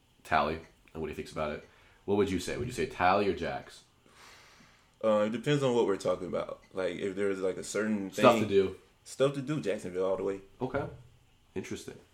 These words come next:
Speaker 2: Tallahassee got, like, played out. Like, by the time I was twenty-five,
Speaker 1: You never went to
Speaker 2: like,
Speaker 1: F S U, right?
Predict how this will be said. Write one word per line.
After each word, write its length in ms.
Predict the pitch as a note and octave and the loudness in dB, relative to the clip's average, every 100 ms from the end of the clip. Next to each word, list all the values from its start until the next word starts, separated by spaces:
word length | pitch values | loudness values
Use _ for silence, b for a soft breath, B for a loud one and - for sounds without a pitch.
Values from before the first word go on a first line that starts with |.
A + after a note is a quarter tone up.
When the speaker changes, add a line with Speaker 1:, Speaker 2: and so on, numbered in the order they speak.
| - | -6
Speaker 2:
Tallahassee 640 | C3 D3+ C3+ C3 D#3 A#2 | 2 4 6 4 0 -2
got, 220 | G2 F2 | 0 0
like, 220 | F2+ E2+ - | 0 -2 -6
played 400 | - G2 F#2+ F#2 | 0 2 2 0
out. 260 | F2+ - | 0 -2
Like, 280 | F2+ F2 - - _ _ - | -2 -4 -6 -18 _ _ -6
by 120 | C3 | -6
the 80 | A#2+ | -4
time 320 | B2+ B2 B2 | -2 0 0
I 80 | A#2 | -2
was 180 | F#2+ | -4
twenty-five, 380 | - A2+ A#2 G#2 | -8 -6 -4 2
Speaker 1:
You 60 | A2+ | 6
never 180 | A2+ G#2+ | 8 10
went 120 | - | 8
to 60 | |
Speaker 2:
like, 100 | F2+ | 4
Speaker 1:
F 20 | E2+ | 0
S 120 | - | -2
U, 120 | E2+ | -2
right? 200 | D#2 D#2+ | 0 -2